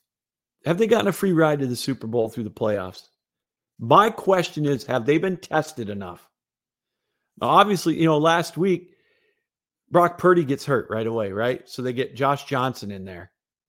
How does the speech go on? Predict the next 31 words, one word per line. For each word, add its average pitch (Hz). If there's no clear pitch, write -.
And 127
I, 127
I, 151
he's 190
not 131
gonna 110
do 113
the 101
job. 113
They 135
got 139
him, 165
he 160
got 165
concussed. 156
So -
Brock 170
Purdy 185
had 143
to 127
go 147
back 139
in. 143
So -
that 208
raises 208
the 175
question. 185
I 151
mean, 170
I, 160